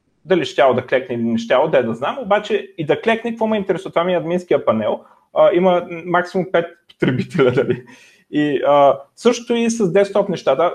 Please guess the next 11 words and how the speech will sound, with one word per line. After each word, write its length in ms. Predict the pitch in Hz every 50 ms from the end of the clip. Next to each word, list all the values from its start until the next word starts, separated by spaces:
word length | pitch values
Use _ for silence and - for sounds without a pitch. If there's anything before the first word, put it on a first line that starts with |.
| - 143 139
Друго, 240 | 139 175 226 226
което 220 | - 208 208 202 208
съм 120 | - 160
шипвал 540 | - - - 190 185 - 202 208 240 269 - - _ _ _
за, 260 | 135 127 156 147 147
е, 60 | 143 - - 151 147 147 131 -
един, 420 | 139 147 147 170 185 190 185 175 160
едно 280 | 151 160 185 190 185
програмче, 760 | - 175 143 - 135 127 127 127 - - 135 131 170 220 - _ _ _ _ _ _ _ _ _ _ _
а, 340 | - 147 143 139 135 131 131
за, 600 | 127 127 127 139 143 143 143 139 139 139 135